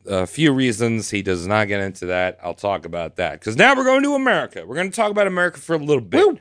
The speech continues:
Speaker 2: Thank God.
Speaker 1: 'Cause to be honest, <laughs> to be honest, like, the whole story about Ameri-, Nintendo America is a very long story, and it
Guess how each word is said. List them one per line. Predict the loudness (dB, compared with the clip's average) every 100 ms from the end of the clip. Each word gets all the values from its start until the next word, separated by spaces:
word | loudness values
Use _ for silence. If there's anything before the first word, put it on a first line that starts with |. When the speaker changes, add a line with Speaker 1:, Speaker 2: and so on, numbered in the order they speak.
| -6
Speaker 2:
Thank | -4 -2
God. | 0 4
Speaker 1:
'Cause | 4 2 -6 -12 -12 -12 2
to | 4
be | 6 4
honest, | 6 4 2 0 0 4
<laughs> | 6
to | 6
be | 4
honest, | 2 0 0
like, | 2 0 -4 _ -20 -20 0
the | 4
whole | 4 6 6 4
story | 0 0 2 4 4 2
about | 4 4 4 2 -2
Ameri-, | 0 2 0 -2
Nintendo | -6 -2 0 2 2 2
America | 2 0 0 2 2 2
is | 0 0 0 0 -2 -4 -8 -12 _ -20 -8 0
a | 0
very | 4 4 4 2
long | 0 0 2 2 -2
story, | -4 0 2 2 0
and |
it | -2